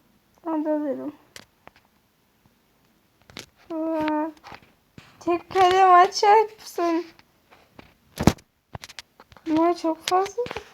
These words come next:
neredeyse para böyle. Tek kalem açacak versin o da. Bir zahmet tek kalem aç yapsın değil mi?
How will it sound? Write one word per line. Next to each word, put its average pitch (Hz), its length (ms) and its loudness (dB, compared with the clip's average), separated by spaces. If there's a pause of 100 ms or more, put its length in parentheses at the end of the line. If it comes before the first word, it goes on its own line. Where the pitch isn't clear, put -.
neredeyse 311 760 -4
para 294 520 -2
böyle. 262 260 -4
Tek - 340 -10
kalem 330 300 0
açacak 339 460 -8
versin 302 520 -4
o 285 160 -10
da. 294 240 -8 (2500)
Bir 320 60 -8
zahmet 339 680 -2
tek 392 260 -8
kalem 392 500 -2
aç 392 220 -14
yapsın 302 440 -4
değil 403 600 -4
mi? 294 180 -6